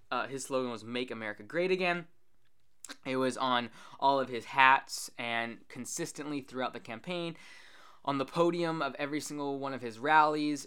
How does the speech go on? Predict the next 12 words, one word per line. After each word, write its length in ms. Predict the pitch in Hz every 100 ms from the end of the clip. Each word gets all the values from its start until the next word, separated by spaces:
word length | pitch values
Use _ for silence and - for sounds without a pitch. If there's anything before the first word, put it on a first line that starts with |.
| -
very, 360 | 110 151 185
very 300 | 175 165 165
clear 440 | 156 - 147 143 143
as 320 | 135 139 135 -
to 560 | - 135 127 127 127 -
what 400 | 117 120 147 -
he 160 | 139
was 180 | 139 131
trying 240 | - 123
to 60 | 123
do. 440 | 110 117 113 110 - -
And 280 | 127 123